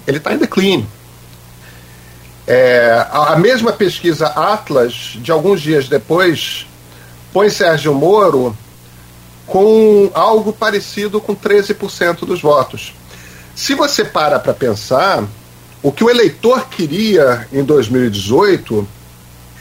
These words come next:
ele votou no Bolsonaro pensando no Moro. A, a maior parte dos eleitores brasileiros não são de extrema direita. O que uma imensa parcela dos eleitores votaram quando escolheram o nome do Bolsonaro,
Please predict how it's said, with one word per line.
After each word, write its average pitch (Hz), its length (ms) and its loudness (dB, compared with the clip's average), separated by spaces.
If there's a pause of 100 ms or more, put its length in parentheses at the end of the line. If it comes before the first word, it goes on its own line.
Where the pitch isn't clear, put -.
(320)
ele 170 160 2
votou 220 480 2
no 233 80 0
Bolsonaro 185 520 -2
pensando 240 440 -4
no 233 100 -4
Moro. 156 400 0 (1300)
A, - 260 -4
a 240 40 -4
maior 262 160 0
parte 226 260 -4
dos 170 100 -10
eleitores 185 360 0
brasileiros 170 440 -2
não 175 100 -2
são 175 260 -2
de 135 80 -10
extrema 117 380 -2
direita. - 480 -6 (2500)
O 190 160 2
que - 140 0
uma 240 120 4
imensa 240 420 2
parcela 175 720 0
dos 139 220 -4
eleitores 139 600 0
votaram 127 640 0
quando 143 240 -2
escolheram 160 600 0
o 139 60 2
nome 131 260 2
do 113 100 -2
Bolsonaro, 117 800 0